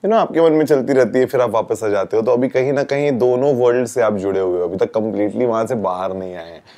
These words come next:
तो थोड़े दिन में ऐसा लगता है कि एक बार उससे बाहर आ जाएंगे, तब फिर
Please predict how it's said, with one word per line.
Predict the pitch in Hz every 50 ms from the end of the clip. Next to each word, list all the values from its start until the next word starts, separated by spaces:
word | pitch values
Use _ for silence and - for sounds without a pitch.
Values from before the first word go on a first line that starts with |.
| - - _
तो | - 110
थोड़े | - 120 120 120
दिन | 120 127 120
में | 123 123
ऐसा | 120 113 135
लगता | 113 107 101 - 120
है | 120
कि | 127
एक | 120 110
बार | 120 123
उससे | 120 - - 135
बाहर | 117 113 110 120 131 - - -
आ | 107 104 110 120
जाएंगे, | 123 110 113 101 95 95 104 110
तब | 107 - 127 - - -
फिर | 135 113